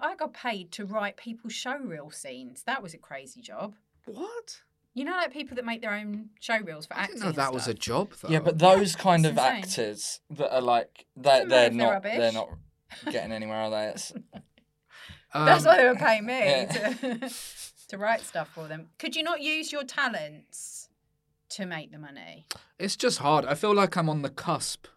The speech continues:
Speaker 2: of maybe a bit of success, but it's just been
Speaker 1: Yes.
Speaker 2: difficult. And especially when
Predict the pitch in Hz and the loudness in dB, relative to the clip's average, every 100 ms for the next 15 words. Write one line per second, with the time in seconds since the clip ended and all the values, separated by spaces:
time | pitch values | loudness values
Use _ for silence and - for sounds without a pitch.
0 | - 120 120 120 117 117 113 113 - 113 | -12 -10 -6 -4 -4 -4 -6 -10 -14 -10
1 | 120 120 - - - - - - 107 202 | -8 -8 -10 -10 -8 -8 -10 -14 -10 -6
2 | 190 170 165 151 107 113 - - - - | -6 -4 -6 -6 -6 -8 -10 -14 -14 -16
3 | - _ 120 - 127 - 113 110 107 104 | -20 _ -8 -4 -4 -4 -6 -6 -8 -10